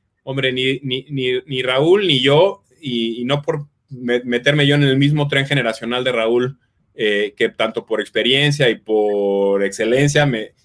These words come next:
ya fue y vino varias veces antes de que yo llegara, eh, pero ni siquiera de mi papá y mi abuelo, que son, eh, los, digamos, los miembros fundadores del, del, de la firma en la que yo también represento,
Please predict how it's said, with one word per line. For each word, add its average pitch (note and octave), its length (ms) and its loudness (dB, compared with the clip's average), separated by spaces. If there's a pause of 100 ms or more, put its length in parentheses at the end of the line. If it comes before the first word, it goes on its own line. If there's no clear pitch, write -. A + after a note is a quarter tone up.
ya C3+ 220 2
fue D3 240 4
y C#3 100 4
vino C#3+ 280 2
varias C3+ 300 4
veces C#3+ 260 0
antes C3 240 -6
de A2 120 -6
que A#2 100 -8
yo B2 140 0
llegara, B2 520 -2 (440)
eh, G#2+ 480 -4 (260)
pero A2+ 800 2
ni A#2+ 220 -6
siquiera E3+ 640 -2 (100)
de G#2+ 960 -2 (180)
mi A#2 240 -6
papá B2+ 360 0
y E3 60 2
mi D#3 100 0
abuelo, D3 640 4 (140)
que A2+ 160 -4
son, C3+ 600 -2 (420)
eh, G#2 540 -4
los, G#2 540 -8
digamos, A2+ 640 -4
los A2+ 260 -6
miembros C3+ 380 0
fundadores A#2 480 0
del, G#2 300 -4
del, G#2 300 -6
de G#2 100 -4
la G2+ 140 -4
firma C3 260 -4
en A2+ 60 -4
la G2 120 -6
que G2+ 140 -4
yo A2+ 240 0
también A#2 260 0
represento, B2+ 720 0